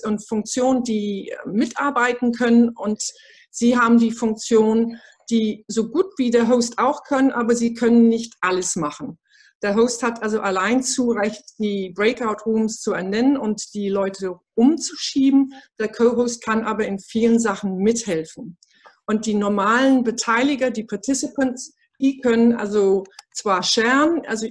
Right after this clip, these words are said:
wenn sie Sachen hochstellen möchten, aber sie können nicht, ähm, die, die Sachen machen, die ein Co-Host oder ein Host machen können.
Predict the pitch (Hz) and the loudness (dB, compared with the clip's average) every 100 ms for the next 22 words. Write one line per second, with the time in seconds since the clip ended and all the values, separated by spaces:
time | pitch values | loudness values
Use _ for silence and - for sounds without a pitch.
0 | - 190 202 190 185 202 - 180 - - | -10 -6 -4 -4 -6 -8 -8 -10 -12 -14
1 | - 254 240 240 226 220 - 226 233 196 | -6 0 2 4 2 0 -4 -6 -6 -4
2 | 208 202 - 208 202 202 220 240 - - | -4 -4 -6 -2 0 2 2 0 -6 -10
3 | - - _ _ _ 180 180 180 175 208 | -10 -12 _ _ _ -10 -10 -10 -6 -4
4 | 202 185 - - 196 190 190 214 190 190 | -4 -8 -16 -10 -2 -2 0 0 0 -4
5 | 202 202 175 185 - 196 196 196 190 - | -6 -6 -8 -12 -4 -2 -2 -4 -8 -10
6 | - 190 185 175 175 196 190 - 165 170 | -12 -10 -10 -10 -10 -10 -10 -12 -14 -12
7 | 165 165 139 170 | -14 -12 -14 -14